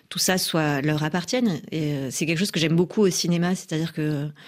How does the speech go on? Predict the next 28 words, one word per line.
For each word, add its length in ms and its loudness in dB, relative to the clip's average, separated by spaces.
je 60 -10
trouve 120 -2
ça 160 0
fort, 320 0
les 80 2
cinéastes 480 0
qui, 220 -2
euh, 340 0
parce 200 -2
qu'ils 180 -6
filment, 280 2
euh, 240 0
un 140 2
territoire 400 2
géographique, 640 2
s-, 440 -4
prennent 260 0
la 100 0
peine 240 2
aussi 200 2
de 80 2
trouver 360 -2
les, 240 2
les, 300 -4
les 120 -2
personnes 640 0
qui 100 -10
peuvent 180 -4